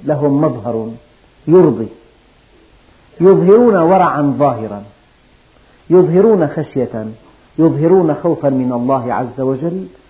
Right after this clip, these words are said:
و-، وكأنهم يقولون للناس: "نحن نتعاون مع جن مؤمنين من أجل هدايتكم". هذا الكلام أيضًا باطل،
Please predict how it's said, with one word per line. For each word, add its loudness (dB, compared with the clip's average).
و-، 2
وكأنهم 0
يقولون 2
للناس: 0
"نحن -2
نتعاون 0
مع -2
جن 0
مؤمنين -2
من 0
أجل 2
هدايتكم". 2
هذا 2
الكلام 0
أيضًا 2
باطل، 0